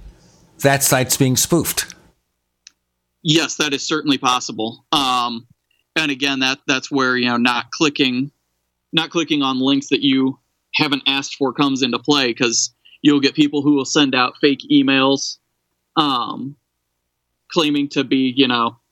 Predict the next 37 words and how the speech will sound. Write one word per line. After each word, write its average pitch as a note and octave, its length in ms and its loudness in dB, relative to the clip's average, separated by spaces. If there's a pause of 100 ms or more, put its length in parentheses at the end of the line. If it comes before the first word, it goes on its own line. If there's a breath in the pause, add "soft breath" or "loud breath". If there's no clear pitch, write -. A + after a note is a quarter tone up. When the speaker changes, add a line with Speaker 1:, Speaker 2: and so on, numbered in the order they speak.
(220)
Speaker 2:
your D3 240 4
tax C#3 340 -2
service, B2 320 0
whether C3 300 2
it's, A#2 220 -2
you B2 80 4
know, A2+ 60 0
TaxSlayer C#3+ 640 0
or - 20 0
whoever, C3 600 0 (440)
uh, C3 460 -2 (240)
and, D3 160 -2
you C3 80 -2
know, B2+ 60 -4
"Hey, G3+ 240 -2
you C#3 140 0
know, B2 100 -4
don't D#3+ 180 -2
forget D#3+ 200 0
to D3+ 60 -4
file D#3+ 300 0
your D3 140 0
return," D3 640 2
and C3 320 -4
have C3+ 200 -2
a - 20 -8
link C#3+ 260 -2
on C#3+ 220 0
there, C#3 260 2
and C3+ 120 0
it - 80 -4
looks F3 240 0
like D3+ 120 2
it's C#3+ 140 -4
a D#3 40 2
legitimate D3 540 2
link. A3 340 0